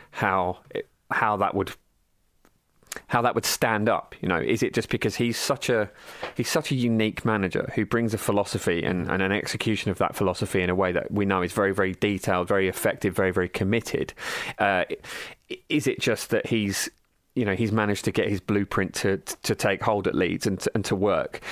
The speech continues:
Uh, is he getting sort of more out of these players than, than, than anyone else would, or are they, or are they just naturally sort of actually kind of an exceptional group of players for the, for the,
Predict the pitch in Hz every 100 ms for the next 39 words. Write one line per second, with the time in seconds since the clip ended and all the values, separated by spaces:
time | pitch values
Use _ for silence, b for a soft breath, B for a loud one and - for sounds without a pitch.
0 | B - 90 - 127 113 127 113 101 95
1 | - - 95 110 101 98 95 95 - 92
2 | 90 - 104 92 90 - 98 92 92 -
3 | - B B - 95 92 - 110 98 98
4 | 95 95 107 - 92 - 110 110 104 101
5 | 98 98 B B B _ _ _ - -
6 | 120 117 110 104 101 110 113 110 - 107
7 | 101 - 101 101 - _ _ - 123 -
8 | 107 95 113 101 101 104 - 123 - 107
9 | 98 101 95 - 110 98 92 104 95 95
10 | - 107 95 95